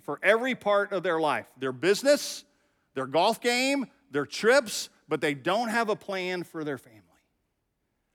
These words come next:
And I would say, "Stop with your bride and figure out what's our plan, where are we going, how are we gonna do that?"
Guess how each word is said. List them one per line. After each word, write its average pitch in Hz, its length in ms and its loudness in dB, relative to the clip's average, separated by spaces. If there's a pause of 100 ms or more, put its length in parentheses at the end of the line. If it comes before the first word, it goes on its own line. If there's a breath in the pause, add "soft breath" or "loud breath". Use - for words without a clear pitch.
(400)
And 156 120 0
I 170 60 4
would 165 120 0
say, 151 120 -4
"Stop 180 640 0
with 156 460 0
your 175 160 -2
bride 135 560 -4
and 127 180 -10
figure 185 560 0
out 127 160 2
what's 165 440 0
our 190 160 2
plan, 123 680 -4
where 196 340 2
are 202 140 0
we 185 160 -2
going, 151 440 -4
how 208 460 0
are 202 140 2
we 180 180 -6
gonna 165 280 -8
do 147 240 -8
that?" 120 260 -8